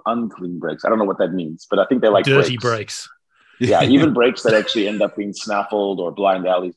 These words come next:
Speaker 1: doesn't matter.
Speaker 2: Yeah.
Speaker 1: For Aussies, it's like, "Who's the best player?" "Oh, Angus Bell
Speaker 2: Breaks.
Speaker 1: had seven breaks." Yeah.
Speaker 2: Breaks that end
Speaker 1: Um,
Speaker 2: up, end, it, breaks that end in turnovers. Special
Speaker 3: <laughs> Yeah.
Speaker 2: for that. I, I reckon it's,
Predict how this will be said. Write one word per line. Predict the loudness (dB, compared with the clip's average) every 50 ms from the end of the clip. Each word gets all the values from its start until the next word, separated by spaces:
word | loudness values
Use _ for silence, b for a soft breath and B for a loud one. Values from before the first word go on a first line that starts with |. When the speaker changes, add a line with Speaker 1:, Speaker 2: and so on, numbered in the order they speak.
| _
Speaker 1:
doesn't | -10 -10 -8 -8
matter. | -8 -6 -2 0
Speaker 2:
Yeah. | 0 2 2 2 2
Speaker 1:
For | 0 0 0
Aussies, | -2 -8
it's | -6 -4
like, | -4 -4 -4 0
"Who's | 4 4 4 4
the | 4
best | 4 4 2 2 0
player?" | _ 0 2 2 0 -2 -2 0
"Oh, | 0 2 2 2 0
Angus | -2 -2 -4 -6 -10 -12 0 _
Bell | 4 4 4
Speaker 2:
Breaks. | 4 0
Speaker 1:
had | -4 -8
seven | -4 -4 -4 -4 -6 -6
breaks." | -4 -4 -4 -4 -6 -12 -20 -14 -8
Yeah. | -6 -6 -6 -6 _ _ _ _ b b b b b b b b 2
Speaker 2:
Breaks | 4 4 4 4 4
that | 4 4
end | 4 4 2
Speaker 1:
Um, | 0 0
Speaker 2:
up, | 0 -2
end, | -2 -2 -2 -2
it, | -2 -4 -4 -4 _ _
breaks | 0 0 0 -2 -2
that | -2 -2 -2
end | -2 -2
in | -6 -8
turnovers. | -6 -4 -4 -2 -2 -2 -4 -4 -6 -12 -18 -20 -20 _ _ _
Special | -12 -10 -10 -4 -2 -2 0 0 0 0 0
Speaker 3:
<laughs> | 2
Yeah. | 2 0 0
Speaker 2:
for | 2 0
that. | -2 -2 -4 -6 -12 -18 _ B B B B B B B B B B B B B 2
I, | 2 2 4
I | 4 2 4 4
reckon | 4 4 4 4 2
it's, | 2 0 -2 -8